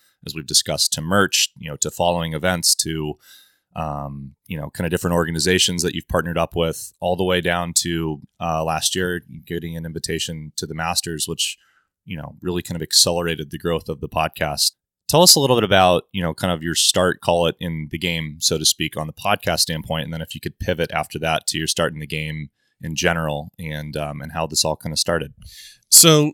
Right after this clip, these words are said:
Speaker 2: yeah. So with the podcast, I think, you know, I played some mid-am stuff here in, in South Florida,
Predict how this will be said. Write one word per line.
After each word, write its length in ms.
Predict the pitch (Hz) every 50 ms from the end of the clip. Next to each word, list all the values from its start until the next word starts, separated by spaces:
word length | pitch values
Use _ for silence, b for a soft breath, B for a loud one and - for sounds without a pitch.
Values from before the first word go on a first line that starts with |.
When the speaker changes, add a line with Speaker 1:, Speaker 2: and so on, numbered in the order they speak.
| _ -
Speaker 2:
yeah. 260 | 180 180 165 117 101 104 -
So 320 | - - - 180 170 156 - -
with 160 | 175 170 -
the 100 | 180 156
podcast, 760 | - - - 196 233 285 254 - - 180 156 139 127 - -
I 80 | 131
think, 360 | 120 - - 190 202 202 180 - - - _ _ _ _ _ _ _ _ _ _ _ _ -
you 80 | - 151
know, 100 | 147 135
I 120 | 123 127 127 -
played 460 | - - 160 165 170 165 160 156 139 127 - - _ _ _ _ _ _ _ _ _ -
some 280 | - - 127 113 113 120
mid-am 380 | 123 127 127 123 117 120 117
stuff 480 | - - - - 107 107 107 101 - -
here 260 | - 101 98 101 101
in, 140 | 98 104 -
in 180 | - 98 95 92
South 280 | - - 101 98 95
Florida, 500 | - - 92 90 90 90 90 90 90 87